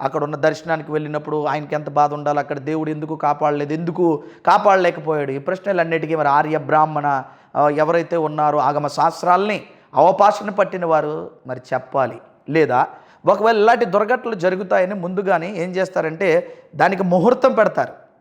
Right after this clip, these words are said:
పంచాంగం చూసి ముహూర్తం పెట్టి తేదీ పెట్టి దాన్ని ఇవన్నీ కూడా ఎవరు నడిపిస్తారంటే ఆర్య బ్రాహ్మణులే నడిపిస్తారు. ఇక్కడ ఏ కార్యక్రమం జరగాలన్నా తిరుపతిలో ఒకవేళ అక్కడ వా-, ఆ యొక్క ఉత్సవాలు జరగాలన్నా, విశాఖపట్నంలో ఒకవేళ ఇక్కడ, ఆ,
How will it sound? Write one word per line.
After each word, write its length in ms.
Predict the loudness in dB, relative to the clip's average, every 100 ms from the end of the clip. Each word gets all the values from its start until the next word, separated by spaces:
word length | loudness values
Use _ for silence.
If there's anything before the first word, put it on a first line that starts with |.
| _ _ _
పంచాంగం 500 | 0 2 0 2 -2 -4
చూసి 240 | -6 -4
ముహూర్తం 480 | -4 -2 -2 -2 -6
పెట్టి 380 | -2 -4 -2 -6
తేదీ 460 | -4 0 2 2 -4
పెట్టి 540 | -2 -4 -2 -6 -8 _ _ _ _
దాన్ని 280 | 2 2 2
ఇవన్నీ 280 | 2 2 2
కూడా 180 | 4 6
ఎవరు 200 | 4 4
నడిపిస్తారంటే 680 | 2 0 -4 0 -2 4
ఆర్య 260 | 4 6 4
బ్రాహ్మణులే 440 | 4 2 2 -2
నడిపిస్తారు. 540 | -2 -2 -2 -4 -2 -2
ఇక్కడ 180 | -4
ఏ 180 | -2 -2
కార్యక్రమం 540 | 2 2 2 -2 -8 -2
జరగాలన్నా 520 | 0 2 0 0 -2 -6 -20 _
తిరుపతిలో 540 | 2 2 0 0 2 2
ఒకవేళ 600 | 0 2 2 4 4 2 -4 -6
అక్కడ 440 | -4 0 2 4 4
వా-, 560 | 2 2 2 0 -2 0
ఆ 40 |
యొక్క 500 | 0 2 4 4 0 -6
ఉత్సవాలు 400 | -6 2 0 2
జరగాలన్నా, 680 | -2 0 0 0 -2 -6 -6 -18 _
విశాఖపట్నంలో 880 | -10 -8 -10 -4 -4 -2 -4 -2 -2
ఒకవేళ 360 | -2 -2 -2
ఇక్కడ, 420 | -2 2 4 2 -2 -12 -4
ఆ, 340 | 2 4 2